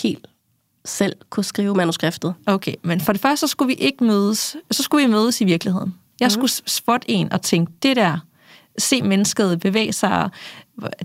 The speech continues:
Speaker 2: er charmerende, deres karisma, det hele." Og så skulle det være sådan et møde i virkeligheden, der startede noget godt ud. Allerede der, der er udgangspunktet meget bedre.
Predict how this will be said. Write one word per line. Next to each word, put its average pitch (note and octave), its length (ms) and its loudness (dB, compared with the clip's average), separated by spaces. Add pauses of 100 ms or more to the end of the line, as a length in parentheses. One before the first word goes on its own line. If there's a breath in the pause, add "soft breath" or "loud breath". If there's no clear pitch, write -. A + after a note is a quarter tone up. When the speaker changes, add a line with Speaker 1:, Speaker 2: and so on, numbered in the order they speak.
(140)
Speaker 2:
er - 40 -4
charmerende, F#3+ 600 0
deres - 180 -6
karisma, G#3+ 540 -2
det G3 140 0
hele." A#3+ 460 2 (440)
Og A3+ 120 2
så B3 100 -2
skulle A#3 220 -2
det A3 80 2
være F#3 200 2
sådan G3+ 260 0
et F#3 120 -4
møde G3+ 280 4
i A3+ 40 2
virkeligheden, G3+ 680 0 (420)
der C#4+ 60 -2
startede F3+ 440 2
noget E3+ 180 2
godt D3+ 200 0
ud. - 120 -6 (800)
Allerede G#3+ 240 2
der, F#3 200 2
der F#3+ 80 2
er F#3+ 60 2
udgangspunktet E3+ 680 0
meget F3 300 2
bedre. D3 320 -2